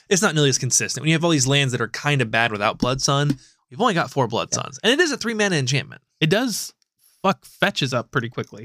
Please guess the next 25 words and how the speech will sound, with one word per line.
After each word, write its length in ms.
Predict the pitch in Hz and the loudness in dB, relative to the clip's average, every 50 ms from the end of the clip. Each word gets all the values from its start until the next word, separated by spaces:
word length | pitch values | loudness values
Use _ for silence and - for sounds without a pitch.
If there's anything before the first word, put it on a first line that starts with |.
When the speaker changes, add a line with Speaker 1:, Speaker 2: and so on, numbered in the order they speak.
| 123 _ | -12 _
Speaker 1:
It 60 | - 151 | 0 2
Speaker 2:
Like, 60 | 151 | 4
Speaker 1:
does. 340 | 226 233 170 - - - - _ _ _ _ - | 4 4 2 0 -2 -4 -6 _ _ _ _ 0
Speaker 2:
like, 160 | 143 139 131 | 0 2 2
if 100 | 131 131 | 4 4
you're 120 | 170 190 | 4 2
playing 300 | - - 175 175 185 175 | 2 2 0 0 2 0
against 280 | 151 135 139 135 127 - | 0 0 0 0 0 2
something 300 | - 135 127 127 139 135 | 0 0 2 2 2 2
like 320 | 135 131 131 123 123 - _ _ _ _ - | 4 2 2 0 -2 -8 _ _ _ _ -2
Speaker 1:
Yep. 120 | 170 196 _ - | -2 0 _ 2
Speaker 2:
a 80 | 151 | 2
Delver 340 | 139 131 139 127 123 127 131 | 2 4 2 2 2 4 4
list 260 | 127 127 127 127 - | 4 4 4 2 2
that 100 | 147 135 | 2 2
is 120 | 135 127 127 | 2 2 2
reliant 540 | 131 135 127 127 131 127 135 143 165 160 - | 2 2 4 4 2 2 2 2 2 2 2
on 140 | 165 170 | 2 2
the 80 | 175 170 | 2 2
fetches, 400 | - 175 175 170 - 185 190 170 | 2 0 0 2 2 2 4 4
if 220 | 147 143 131 - - | 4 2 2 2 2
you 120 | 160 175 | 2 4
can 220 | - 175 156 143 131 | 4 4 2 2 2
get 200 | 127 151 147 147 | 2 2 2 4
'em, 220 | 190 226 262 269 | 4 2 2 0